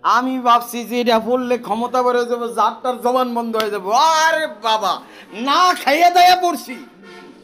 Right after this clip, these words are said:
আর কি থায়, মানুষের জবান বন্ধ হয়ে যাবো, জবান বন্ধ হয়ে যাবে, ওর কাছে টিয়াল হয়ে যাবো, জবান বন্ধ হয়ে যাবো, কথা কইতে পারবো না।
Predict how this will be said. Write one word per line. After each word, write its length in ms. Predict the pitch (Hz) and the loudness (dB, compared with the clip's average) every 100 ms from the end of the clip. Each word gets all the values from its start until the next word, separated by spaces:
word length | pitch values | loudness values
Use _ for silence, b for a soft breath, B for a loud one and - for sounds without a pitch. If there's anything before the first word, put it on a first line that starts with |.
| - - _ _ _ - - _ | -20 -20 _ _ _ -20 -20 _
আর 340 | 247 320 339 - | 2 4 4 0
কি 100 | 311 | -4
থায়, 520 | - 320 359 311 240 185 | 0 4 6 4 0 -8
মানুষের 380 | 247 294 311 302 | -8 -2 -2 2
জবান 340 | 349 349 359 | 2 4 2
বন্ধ 220 | 349 349 | 0 2
হয়ে 160 | 339 330 | 2 4
যাবো, 320 | 311 294 269 | 2 -2 -4
জবান 320 | 226 294 320 | -4 -4 -4
বন্ধ 200 | 320 302 | -4 -2
হয়ে 120 | 311 294 | 0 0
যাবে, 160 | 302 | 0
ওর 100 | 285 | -4
কাছে 260 | 294 262 269 | -6 -12 -12
টিয়াল 280 | 233 285 285 | -6 -4 -2
হয়ে 100 | 262 | -2
যাবো, 200 | 247 247 | -4 -6
জবান 240 | 247 240 | -6 -6
বন্ধ 160 | 233 196 | -6 -8
হয়ে 100 | 165 | -8
যাবো, 180 | 143 | -8
কথা 220 | 143 202 196 | -8 -8 -10
কইতে 180 | 165 | -8
পারবো 180 | 147 117 | -10 -10
না। 100 | 92 | -16